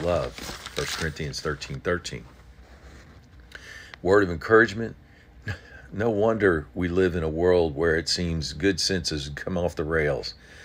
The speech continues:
This world's ways are based on lies and deceptions. There's nothing new under the sun, however.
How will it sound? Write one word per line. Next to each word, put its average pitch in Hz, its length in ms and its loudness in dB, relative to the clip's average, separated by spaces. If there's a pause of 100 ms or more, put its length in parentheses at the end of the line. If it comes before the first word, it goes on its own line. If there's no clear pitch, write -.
(240)
This 117 240 0
world's 104 360 6
ways 98 400 6
are 80 80 -2
based 90 360 2
on 76 240 -2
lies 95 400 2
and 76 120 -6
deceptions. - 720 0 (440)
There's 110 200 -2
nothing 120 360 4
new 107 200 2
under 82 180 0
the 76 140 -4
sun, 104 320 0
however. 73 480 -4